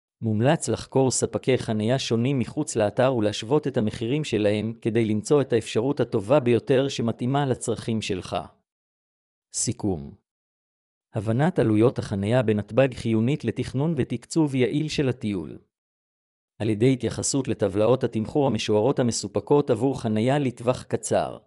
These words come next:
חניה לטווח ארוך ושירות חניה, תוכל להעריך את הוצאות החניה הקשורות לטיול שלך. בנוסף, בחינת אפשרויות חניה מחוץ לאתר ושירותי חניה וטיסה עשויה להציע חלופות חסכוניות יותר.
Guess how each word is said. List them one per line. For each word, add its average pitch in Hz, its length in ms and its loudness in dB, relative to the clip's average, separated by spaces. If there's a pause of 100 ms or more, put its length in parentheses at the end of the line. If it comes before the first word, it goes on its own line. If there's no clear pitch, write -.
(360)
חניה 113 420 0
לטווח 127 420 0
ארוך 127 360 2
ושירות 120 440 -2
חניה, 95 500 -4 (400)
תוכל 120 260 2
להעריך 139 400 4
את - 80 -2
הוצאות 135 380 0
החניה 120 480 0
הקשורות 131 500 -2
לטיול 120 440 0
שלך. 92 380 -4 (1160)
בנוסף, 107 760 0 (200)
בחינת 117 460 -2
אפשרויות 117 520 2
חניה 117 460 0
מחוץ 143 400 -4
לאתר 120 440 2
ושירותי 107 520 0
חניה 110 480 0
וטיסה 147 540 2
עשויה 127 400 0
להציע 143 380 2
חלופות 131 520 0
חסכוניות 110 680 -2
יותר. 71 400 -6